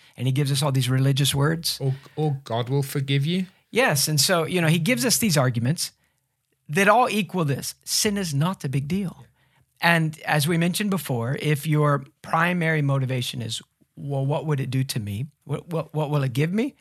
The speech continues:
Speaker 1: What will it cost me?" So if they balance out in a way that makes sin look good, you choose it.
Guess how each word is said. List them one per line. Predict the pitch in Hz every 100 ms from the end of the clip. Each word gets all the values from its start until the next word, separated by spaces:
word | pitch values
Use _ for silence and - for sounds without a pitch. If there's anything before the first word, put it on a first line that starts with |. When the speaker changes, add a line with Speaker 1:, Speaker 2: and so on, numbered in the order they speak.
| _
Speaker 1:
What | - 151
will | 139
it | 135
cost | 135 151 139
me?" | 180 226 - - -
So | - - 165
if | 170
they | 180
balance | 160 185 190 190 170
out | 160 170
in | 151
a |
way | 147 147 160
that | 143 -
makes | 143 151 -
sin | 160 147
look | 151 185
good, | 127 123 135
you | 143
choose | - 311 156
it. | 131 -